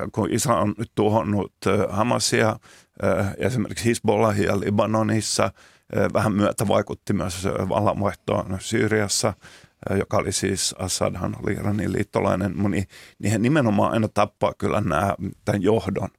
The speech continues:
ja näin, ja hakee sitten niinku tavallaan vallanvaihtoa, että, ö, ö, siis Yhdysvallathan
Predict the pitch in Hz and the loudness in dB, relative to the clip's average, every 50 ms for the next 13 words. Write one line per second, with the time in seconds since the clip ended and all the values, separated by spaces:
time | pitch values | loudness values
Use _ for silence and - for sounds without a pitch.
0 | _ _ _ _ _ _ _ _ _ _ - 95 98 101 101 - - 104 92 95 | _ _ _ _ _ _ _ _ _ _ -4 -2 0 0 0 2 0 0 2 2
1 | 110 107 - - 90 92 - - - - - - - - - - 95 101 - - | 0 0 2 0 0 0 -2 -4 -6 -6 -6 -8 -12 -6 -2 -2 0 0 0 0
2 | 104 101 98 95 - 104 98 98 - 101 - - 101 104 - _ _ - 85 - | 0 0 0 -2 -4 -2 -2 0 -2 -2 0 -2 -2 -2 -4 _ _ -4 -2 -2
3 | 98 - _ _ - 92 95 - - - - - - _ _ _ _ _ - - | -4 -6 _ _ -2 -2 -2 -4 -14 -20 -20 -20 -20 _ _ _ _ _ -18 -12
4 | - - 101 - - - - - - 95 - - 110 98 - 110 104 - - - | -4 -2 -2 -2 -2 -6 -10 -8 -10 -14 -8 -6 -4 0 0 0 2 2 0 -2
5 | - - - _ _ - - _ _ _ _ _ _ _ _ _ _ _ - - | -2 -4 -6 _ _ -20 -20 _ _ _ _ _ _ _ _ _ _ _ -2 2
6 | 131 143 127 120 104 - 117 104 104 98 - 107 104 104 101 | 2 4 4 2 2 4 4 4 4 2 2 0 0 0 0